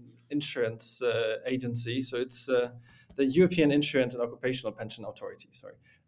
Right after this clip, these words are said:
uh, has, is, has been releasing a, a working, uh, paper and a discussion paper,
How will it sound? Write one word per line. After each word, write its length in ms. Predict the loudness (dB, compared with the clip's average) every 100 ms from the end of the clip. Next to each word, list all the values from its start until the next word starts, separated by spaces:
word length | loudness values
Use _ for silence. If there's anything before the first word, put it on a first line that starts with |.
| -2
uh, 180 | 2 2
has, 260 | 2 0
is, 220 | -2 -4 -2
has 220 | 2 2 2
been 220 | 2 4
releasing 600 | 4 4 4 2 2 0
a, 520 | 0 0 2 0 0
a 40 | 2
working, 640 | 4 4 2 0 0 0
uh, 280 | -2 -4 -4
paper 540 | -2 -2 2 0 0 -2
and 120 | -4
a 60 | -2
discussion 500 | -4 -4 -6 -6 -6
paper, 480 | -6 -2 -2 -2